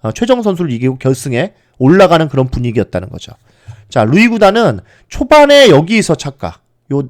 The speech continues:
지금 뚫고 끄는 착각, 이게 완전 또 덜컥수고요. 덜컥수가 두 번 나왔는데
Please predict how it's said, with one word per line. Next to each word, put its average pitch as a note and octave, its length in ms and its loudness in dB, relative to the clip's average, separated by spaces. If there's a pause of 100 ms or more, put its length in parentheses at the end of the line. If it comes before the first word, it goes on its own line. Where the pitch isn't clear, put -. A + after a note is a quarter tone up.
지금 C#3 220 -10
뚫고 C4 440 -4
끄는 C#4+ 280 0
착각, - 360 -6 (220)
이게 G3+ 580 4 (300)
완전 G3 320 2
또 A#3 80 2
덜컥수고요. A#2 720 0 (260)
덜컥수가 B3+ 520 2
두 E3 220 -2
번 B3 180 4
나왔는데 F#3 580 2